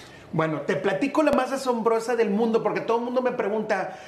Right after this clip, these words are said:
"¿Te quedaste con ganas de entrevistar a alguien?". Sí, a lo mejor a Luciano Pavarotti, tuve la oportunidad de participar en algo de la organización, ah, dos, tres cositas, cuando estuvo en Chichén Itzá. Impresionante, el Nessun Dorma, impresionante. Me quedé con ganas de entrevistarlo a él.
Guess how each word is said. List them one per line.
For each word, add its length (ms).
"¿Te 120
quedaste 300
con 140
ganas 220
de 40
entrevistar 440
a 20
alguien?". 380
Sí, 260
a 40
lo 80
mejor 260
a 20
Luciano 420
Pavarotti, 520
tuve 240
la 60
oportunidad 420
de 60
participar 500
en 100
algo 240
de 80
la 220
organización, 760
ah, 200
dos, 240
tres 180
cositas, 560
cuando 220
estuvo 240
en 60
Chichén 280
Itzá. 440
Impresionante, 760
el 160
Nessun 380
Dorma, 540
impresionante. 640
Me 100
quedé 180
con 140
ganas 200
de 60
entrevistarlo 520
a 60
él. 60